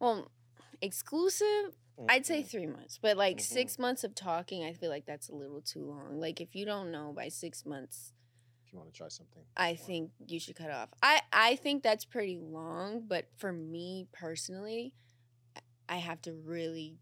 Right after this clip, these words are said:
Speaker 1: get to know you before I
Speaker 2: Yeah,
Speaker 1: want to,
Speaker 2: yeah,
Speaker 1: like,
Speaker 2: yeah.
Speaker 1: pursue something with you. Like, I've personally never had, like,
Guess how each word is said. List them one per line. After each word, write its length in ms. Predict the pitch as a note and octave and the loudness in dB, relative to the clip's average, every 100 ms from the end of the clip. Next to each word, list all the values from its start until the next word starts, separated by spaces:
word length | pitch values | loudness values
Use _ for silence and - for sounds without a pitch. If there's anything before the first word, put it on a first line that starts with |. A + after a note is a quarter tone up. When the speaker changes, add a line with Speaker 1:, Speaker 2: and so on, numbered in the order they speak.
| - | -8
Speaker 1:
get 180 | D#3+ - | -6 -4
to 60 | D#3+ | -4
know 240 | D#3+ D#3 | -6 -6
you 280 | D#3+ D#3+ D#3 - | -6 -8 -10 -12
before 380 | D3+ - D#3+ | -14 -12 -10
I 100 | D3+ D3 | -8 -8
Speaker 2:
Yeah, 140 | C#3+ D3+ | -10 -8
Speaker 1:
want 280 | D3 C#3 - | -8 -8 -6
to, 140 | - | -6
Speaker 2:
yeah, 40 | E3 | -6
Speaker 1:
like, 260 | D#3+ D#3 | -6 -6
Speaker 2:
yeah. 120 | - _ _ _ _ _ _ _ _ _ _ | -10 _ _ _ _ _ _ _ _ _ _
Speaker 1:
pursue 400 | - G3+ - F3 | -6 -4 -2 -2
something 340 | E3+ G3+ G#3 A3 | -2 -4 -2 -2
with 160 | A#3 | -2
you. 160 | A#3+ A#3 | -2 0
Like, 180 | G3+ F3+ | 2 8
I've 200 | A3+ B3 | 8 8
personally 580 | D#4 C#4 - B3 A#3 G#3+ | 4 4 4 0 -2 -2
never 400 | F#3+ F3+ F3 F3 | -2 -4 -2 -4
had, 400 | F3 - E3 E3 | -4 -6 -4 -4
like, 160 | D#3+ | -6